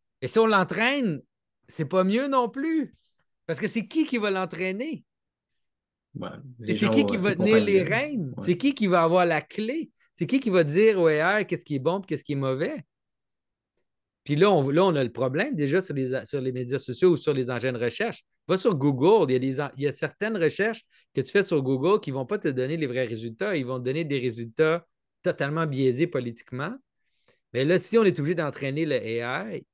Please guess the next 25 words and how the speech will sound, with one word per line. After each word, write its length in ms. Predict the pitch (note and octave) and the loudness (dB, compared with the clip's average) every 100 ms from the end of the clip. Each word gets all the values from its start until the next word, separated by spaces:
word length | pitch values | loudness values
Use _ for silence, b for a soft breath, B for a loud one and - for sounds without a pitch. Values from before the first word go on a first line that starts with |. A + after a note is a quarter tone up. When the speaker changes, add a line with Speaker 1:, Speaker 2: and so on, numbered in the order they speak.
| _ | _
Speaker 1:
c'est 160 | - B2+ | -8 -6
sûr 260 | - F#3+ | 0 0
que 80 | E3+ | 0
tous 340 | A#2 - G3 G3 | -6 2 2 2
les 160 | C3+ B2+ | -4 -6
biais 220 | A#2+ D#3+ | -2 -2
politiques 520 | D3 B2 A#2 E3+ D3 | 0 -6 -6 -6 -6
vont 380 | A#2+ B2+ B2 - | -4 -4 -4 -8
entrer 520 | A2 G2+ - C#3+ C#3+ - | -10 -10 -6 -4 -4 -6
en 100 | A2 | -10
ligne 220 | A2 A2+ | -10 -8
de 80 | G#2+ | -10
compte. 340 | - E3+ D#3 - _ _ _ | -6 -6 -6 -12 _ _ _
Ça 140 | - | -4
va 80 | A2+ | 0
juste 320 | C3+ F3 - _ - | 2 2 -2 _ -8
augmenter 580 | C3 C3 A#2 G#2+ D#3 D3+ | -6 -4 -6 -4 -2 -2
la, 220 | A2 G2+ | -4 -8
tu 1200 | _ _ _ _ _ _ _ _ _ _ _ F3 | _ _ _ _ _ _ _ _ _ _ _ 2
sais, 60 | |
déjà, 440 | C3 C#3 C3 F3+ F#3 | 2 0 2 2 4
au 140 | D3+ | 2
moment 400 | C#3+ C#3+ D#3 F3 | 2 -2 -4 -4
où 240 | - D#3+ F3 | -2 0 0
les, 380 | C#3 C3 A#2+ | 0 -2 -4